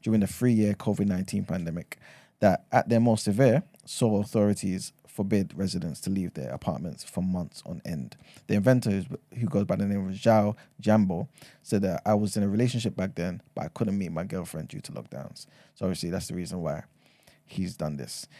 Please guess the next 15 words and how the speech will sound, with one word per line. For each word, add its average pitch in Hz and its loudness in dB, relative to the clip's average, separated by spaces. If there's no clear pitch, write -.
In 101 0
the 95 2
two - 2
weeks 120 4
after 117 4
its 92 -4
release, 131 2
the - -8
firm 110 2
sold 101 -2
over 101 -6
three 131 0
thousand 110 2
kissing 104 -4
machines 107 -2